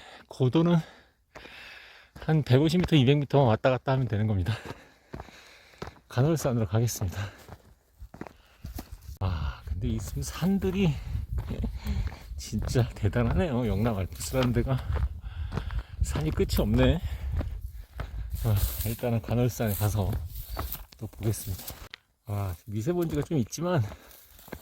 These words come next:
산들이 너무 멋있어요. 계속 이어져 있습니다.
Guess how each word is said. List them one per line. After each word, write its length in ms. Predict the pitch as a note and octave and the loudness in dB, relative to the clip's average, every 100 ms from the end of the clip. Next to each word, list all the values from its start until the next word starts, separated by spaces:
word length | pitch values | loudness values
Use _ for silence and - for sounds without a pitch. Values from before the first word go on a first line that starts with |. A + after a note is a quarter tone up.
| - - - - - | -8 -6 -6 -6 -6
산들이 380 | - E3+ D#3+ | -4 -2 0
너무 200 | B2+ G#2 A2 | 2 4 4
멋있어요. 420 | A2 - A#2 G#2+ - - - - - - - - - - | 2 2 0 -2 -4 -10 -8 -8 -8 -10 -16 -6 -6 -4
계속 460 | - A#2 A#2 A#2 | 0 2 2 0
이어져 240 | G#2 A2 A2 | 0 0 0
있습니다. 400 | G2 G#2 G2 | -2 -2 -4